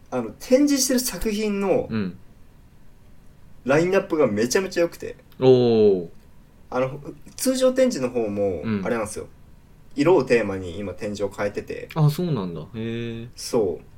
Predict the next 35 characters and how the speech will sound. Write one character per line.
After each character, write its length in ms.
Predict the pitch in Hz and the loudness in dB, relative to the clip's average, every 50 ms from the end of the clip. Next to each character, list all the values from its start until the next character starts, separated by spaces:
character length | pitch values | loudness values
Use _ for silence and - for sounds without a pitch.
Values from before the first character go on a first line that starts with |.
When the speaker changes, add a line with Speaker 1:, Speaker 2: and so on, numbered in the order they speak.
| - - - - - - - - - - - - - - - | -20 -20 -20 -20 -20 -20 -20 -20 -20 -20 -20 -20 -20 -20 -6
Speaker 1:
う。 40 | - | 2
で、 440 | 127 127 127 127 127 123 120 - - - | 6 8 10 10 10 8 6 4 -2 -8
一 220 | 127 127 - 180 | -8 -8 -4 -2
番 140 | 208 220 214 | -2 -2 0
面 120 | 220 220 214 | -2 -4 -4
白 220 | - 233 226 214 | -2 0 0 0
い 20 | |
な、 160 | 180 147 139 - - | 0 -2 -4 -4 -4
あ、 220 | 156 165 135 131 139 | -2 0 0 0 0
い 60 | 147 | 0
ろ-、 80 | 165 170 | -2 2
全 160 | 170 208 208 | 4 4 4
部、 160 | 160 127 110 - | 4 2 2 2
い 60 | 135 | 2
ろ 100 | 156 165 | 2 4
い 40 | 165 | 4
ろ 120 | 165 156 | 4 4
こ 140 | - 156 151 | 4 4 4
う、 100 | 147 147 | 4 4
年 200 | 151 147 147 147 | 2 0 0 2
代 160 | 147 147 143 | 2 2 2
別 200 | 143 143 139 139 135 | 2 0 -2 -2 -2
で 140 | 135 135 131 | -2 -2 0
そ 100 | - 143 | 0 -2
れ 60 | 131 | -4
こ 40 | 131 | -2
そ 140 | - 113 107 | -2 -2 -4
あ 40 | 107 | -4
っ 60 | - - - | -6 -10 -10
た 60 | - | -8
り 80 | - - | -8 -8
し 120 | - - | -10 -10
て、 280 | - 87 87 87 87 - | -8 -8 -6 -6 -6 -6
Speaker 2:
う 40 | 117 | -6
ん。 200 | 113 107 95 87 | -6 -6 -6 -6